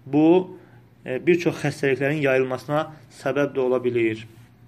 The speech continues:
Həmçinin Peyğəmbər sallallahu aleyhi və səlləm qadağan edib ki, insanın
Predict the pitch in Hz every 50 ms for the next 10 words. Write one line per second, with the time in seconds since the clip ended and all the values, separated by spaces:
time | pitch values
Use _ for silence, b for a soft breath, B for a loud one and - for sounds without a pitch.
0 | - _ _ _ _ _ _ - - _ _ _ - B B B B B B B
1 | B B B B B B B B - - _ _ _ _ - - 156 185 185 -
2 | 202 208 214 214 196 196 - - - - - _ _ _ - _ _ - - -
3 | B B B B B B B B B B B - - - _ _ - - _ _
4 | _ - - b b b b b b b b b b b b b - - 156 156
5 | 156 170 180 196 220 214 214 202 185 175 175 175 175 170 175 170 165 160 165 190
6 | 185 185 180 175 165 165 160 160 156 170 165 156 143 147 143 135 - - - 170
7 | 175 180 180 - - - - - - - - - - - _ - - _ - -
8 | - - - _ - - - - - - _ - - - - - _ - - -
9 | - - 160 156 147 - 170 165 165 170 185 196 196 190